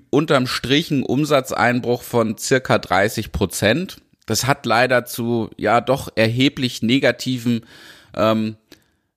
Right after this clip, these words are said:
Betriebszahlen geführt. Da stand dann auch mal, ähm, in der B W A ein Minus von neuntausend Euro. Das hat mich sehr, sehr beunruhigt,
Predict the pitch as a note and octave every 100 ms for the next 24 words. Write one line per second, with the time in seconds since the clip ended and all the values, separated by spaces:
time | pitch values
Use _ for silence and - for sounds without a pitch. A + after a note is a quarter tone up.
0 | - B2 - D3 D#3 - - - D3 D3
1 | D#3+ D#3 D3 - - D3+ F3 E3+ - -
2 | A#2 A#2+ B2 A#2+ - A#2+ B2+ C#3+ A#2+ D#2+
3 | A2 - G#2 G2 A2+ C3 C#3+ C3 C3 -
4 | A#2+ A#2 A2+ - A2 A2 A2+ A#2 A2+ -
5 | G2 A#2 A2 A#2+ C#3 A2 - F#2 F2 D#2+
6 | D#2+ F2 E2 D#2+ E2 E2 - E2+ G2+ A#2
7 | G2+ B2 A#2+ A2+ A2+ - - - B2 A#2+
8 | A2 F#2 E2+ F2 F2 F2 - A2 C3+ D3+
9 | C#3 -